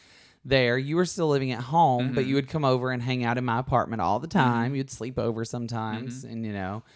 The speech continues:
Speaker 2: There was, it was air conditioned. Somehow, it was air conditioned by one window unit in the deep south southern summer heat,
Speaker 1: Mm-hmm.
Speaker 2: and that window unit
Speaker 1: It was
Speaker 2: blasted that
Speaker 1: well,
Speaker 2: place.
Speaker 1: that's the thing. Appliances that were made in,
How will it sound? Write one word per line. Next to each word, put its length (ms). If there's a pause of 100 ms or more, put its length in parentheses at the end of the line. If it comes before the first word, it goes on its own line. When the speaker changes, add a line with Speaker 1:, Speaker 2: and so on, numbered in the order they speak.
(120)
Speaker 2:
There 140
was, 160 (160)
it 240
was 260
air 140
conditioned. 800 (200)
Somehow, 520
it 60
was 140
air 120
conditioned 380
by 120
one 300
window 220
unit 500
in 200
the 100
deep 240
south 420
southern 360
summer 260
heat, 320 (160)
Speaker 1:
Mm-hmm. 180
Speaker 2:
and 160
that 160
window 200
unit 320 (120)
Speaker 1:
It 100
was 100
Speaker 2:
blasted 420
that 100
Speaker 1:
well, 120
Speaker 2:
place. 120
Speaker 1:
that's 300
the 100
thing. 320
Appliances 800
that 100
were 100
made 520
in, 540